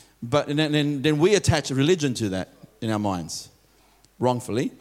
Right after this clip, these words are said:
But the word church literally means the, the ecclesia.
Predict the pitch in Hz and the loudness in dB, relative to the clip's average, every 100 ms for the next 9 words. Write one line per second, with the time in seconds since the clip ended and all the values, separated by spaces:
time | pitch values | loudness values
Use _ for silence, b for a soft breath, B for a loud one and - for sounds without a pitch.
0 | b b b b 135 143 156 185 151 - | b b b b 0 2 4 4 2 -6
1 | - 165 156 151 147 143 143 127 117 135 | -2 2 2 0 0 0 2 0 0 0
2 | 131 117 - - 151 139 123 107 92 85 | 0 -4 -4 -2 2 4 2 -2 -6 -8